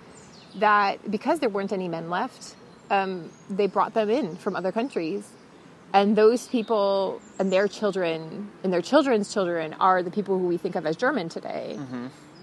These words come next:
Speaker 1: Um, and I don't know that I ever would have thought that they're immigrants. You know, like, it's just a thing that I think maybe because I'm American, like, the guy who's Itali-, got an Italian grandfather is just as American as I am. It's the
Speaker 2: Mm-hmm.
Speaker 1: same as the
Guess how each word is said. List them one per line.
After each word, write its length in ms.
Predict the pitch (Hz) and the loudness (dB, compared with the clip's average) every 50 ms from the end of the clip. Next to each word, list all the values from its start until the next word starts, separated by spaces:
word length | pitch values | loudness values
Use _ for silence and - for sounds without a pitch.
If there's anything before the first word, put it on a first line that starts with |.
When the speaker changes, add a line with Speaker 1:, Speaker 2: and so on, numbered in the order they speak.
| - - - - - | -20 -20 -18 -6 0
Speaker 1:
Um, 680 | - 202 190 185 180 175 175 170 175 180 170 156 160 - - - - - - - - - - - | 2 4 4 4 2 0 -4 -6 -6 -8 -8 -10 -12 -16 -18 -20 -20 -20 -20 -20 -20 -20 -18 -8
and 360 | - - 208 208 208 208 214 - - | -2 2 2 4 4 2 0 2 4
I 80 | 226 233 | 6 6
don't 180 | 277 302 226 | 6 4 2
know 180 | 262 269 294 320 | 2 2 2 2
that 140 | 285 285 262 | 2 2 0
I 80 | 254 | 0
ever 240 | 254 - 247 240 254 | 0 0 -2 -2 -2
would 140 | 240 233 233 | -4 -2 -2
have 100 | 233 214 | -2 -2
thought 200 | - 247 240 226 | 0 -2 -2 -2
that 100 | 233 220 | -2 -2
they're 140 | - 226 214 | -2 -2 0
immigrants. 580 | - 320 415 381 233 - - - - - - | 0 -2 -2 -2 -2 -4 -6 -8 -10 -10 -2
You 100 | - 226 | 2 4
know, 160 | 226 220 226 247 | 6 6 6 6
like, 240 | 262 247 220 - | 6 4 4 4
it's 160 | 240 208 - - | 0 -6 -6 -8
just 240 | - 233 214 - | -8 -8 -4 0
a 140 | - 226 214 | 0 0 0
thing 240 | 208 - 247 247 277 | 2 2 2 2 4
that 160 | 262 226 214 | 4 4 4
I 60 | 220 | 4
think 180 | 220 254 226 190 | 2 0 -2 -2
maybe 240 | 208 190 196 208 214 | 0 -2 0 -2 -2
because 260 | 196 220 - 262 277 | -4 -2 -2 0 0
I'm 120 | 302 302 | 0 -2
American, 600 | 311 311 403 403 427 370 254 - 196 175 185 190 | -2 -2 -2 0 0 0 2 2 2 0 2 0
like, 320 | 190 196 190 190 185 - - | 0 2 0 0 0 0 0
the 60 | 214 | 2
guy 280 | 180 185 180 220 240 277 | 6 6 6 6 6 4
who's 220 | 269 240 233 202 - - - | 2 0 -2 -4 -6 -8 -8
Itali-, 440 | 202 - 208 190 220 233 220 - 202 | -6 0 0 0 0 0 -4 -4 0
got 160 | 208 214 214 | 2 2 2
an 60 | 220 | 2
Italian 360 | 220 214 - 220 214 220 208 196 | -2 -2 -2 -2 -2 -2 -4 -2
grandfather 420 | 180 190 233 285 214 185 185 185 | -2 -2 0 0 0 0 0 0
is 140 | 180 185 196 | -2 -2 -2
just 220 | - 185 196 - - | -2 -4 -4 -2 -2
as 100 | 220 202 | -2 0
American 460 | 185 190 185 190 190 190 202 196 175 | 0 0 0 0 -2 -2 -4 -4 -4
as 100 | 180 202 | -2 -2
I 200 | 214 220 226 214 | 0 0 0 2
am. 340 | 185 170 170 165 170 175 - | 2 0 0 0 -2 -4 -6
It's 160 | 190 190 - | -6 -4 -4
the 60 | 196 | -4
Speaker 2:
Mm-hmm. 80 | 185 - | -2 0
Speaker 1:
same 280 | 208 190 190 196 202 - - - | 0 -2 -2 -4 -6 -10 -12 -6
as 140 | - 185 180 185 | -4 -4 -4 -4
the 220 | - 175 165 170 | -4 -6 -6 -6